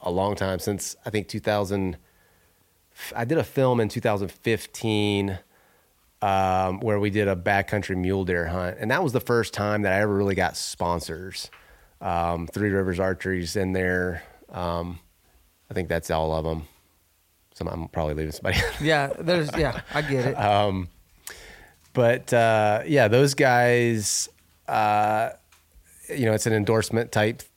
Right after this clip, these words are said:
Speaker 1: type, uh, type deal. But the thing, like, especially, and First Light's a perfect example. Like, First Light just came on as a sponsor, well, this last year,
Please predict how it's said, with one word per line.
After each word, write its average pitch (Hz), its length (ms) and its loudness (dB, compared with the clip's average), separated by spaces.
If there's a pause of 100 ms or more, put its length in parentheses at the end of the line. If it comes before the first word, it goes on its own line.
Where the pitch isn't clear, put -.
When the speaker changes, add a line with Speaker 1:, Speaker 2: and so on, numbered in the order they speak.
Speaker 1:
type, 104 300 2 (180)
uh, 101 320 2
type 110 300 -2
deal. 107 380 2 (380)
But 135 140 0
the 131 80 2
thing, 175 360 2
like, 127 200 0
especially, 117 680 2 (100)
and 123 140 0
First 175 240 2
Light's 110 220 2
a 101 40 -4
perfect 113 460 0
example. 98 640 -2 (320)
Like, 117 120 -2
First 175 260 0
Light 143 160 2
just 117 400 2
came 127 240 4
on 107 360 2
as 98 140 0
a 98 60 -2
sponsor, 98 920 0 (500)
well, 107 200 -2
this 104 300 -2
last 104 480 2
year, 104 480 0